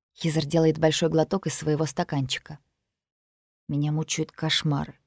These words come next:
говорит она. «О том месте, в Фейриленде. Я не могу спать. Смотрю на прохожих на улице и думаю, не очарованы ли они? В этом мире уже и так хватает монстров.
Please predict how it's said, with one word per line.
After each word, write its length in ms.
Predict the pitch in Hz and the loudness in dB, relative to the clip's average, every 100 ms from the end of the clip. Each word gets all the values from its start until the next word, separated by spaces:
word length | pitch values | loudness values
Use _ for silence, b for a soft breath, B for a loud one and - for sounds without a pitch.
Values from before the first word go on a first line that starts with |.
| _ _ _ _ _ | _ _ _ _ _
говорит 400 | 156 151 147 147 | -6 -4 -2 0
она. 240 | 143 139 - _ _ _ _ _ _ _ | 0 0 -6 _ _ _ _ _ _ _
«О 80 | |
том 200 | - 156 | -2 2
месте, 520 | 160 170 156 - - - _ _ _ _ | 4 4 2 -2 -6 -16 _ _ _ _
в 80 | _ | _
Фейриленде. 720 | 214 202 165 151 143 131 - _ _ _ _ _ _ | 8 8 8 4 2 -2 -8 _ _ _ _ _ _
Я 120 | 160 | 2
не 100 | 160 | 6
могу 260 | 165 175 165 | 6 4 2
спать. 440 | - - 139 - _ _ _ _ _ _ | 0 -4 -6 -8 _ _ _ _ _ _
Смотрю 320 | - 160 202 | -2 4 8
на 80 | 196 | 8
прохожих 480 | 190 180 233 226 190 | 8 8 10 8 8
на 160 | 190 | 6
улице 380 | 175 165 160 175 | 8 6 4 4
и 20 | |
думаю, 420 | 170 220 202 180 - _ _ _ | 8 10 10 8 4 _ _ _
не 120 | 180 180 | 2 4
очарованы 560 | - 196 226 226 190 | 6 8 10 10 8
ли 120 | 170 | 8
они? 360 | 165 156 147 143 _ _ _ _ | 4 2 -2 -4 _ _ _ _
В 80 | - | 0
этом 220 | 190 196 | 6 10
мире 220 | 196 196 202 | 10 12 10
уже 320 | 196 185 202 | 10 10 8
и 40 | |
так 220 | 208 220 | 10 6
хватает 540 | - 170 170 170 156 147 | 6 2 6 8 6 6
монстров. 640 | 170 156 - - - - | 4 4 0 -4 -8 -10